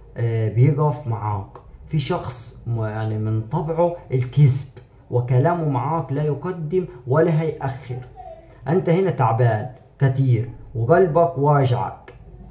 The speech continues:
ولكن الفترة اللي جاية السعادة مستنياك،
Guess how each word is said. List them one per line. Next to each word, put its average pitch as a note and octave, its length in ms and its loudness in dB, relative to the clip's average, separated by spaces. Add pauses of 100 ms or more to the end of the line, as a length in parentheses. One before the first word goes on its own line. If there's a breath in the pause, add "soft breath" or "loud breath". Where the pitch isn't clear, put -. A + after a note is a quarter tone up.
(340)
ولكن E3 560 0
الفترة D#3+ 560 -2
اللي C3 160 0
جاية D#3 480 -2
السعادة C3+ 680 -4
مستنياك، B2 1040 0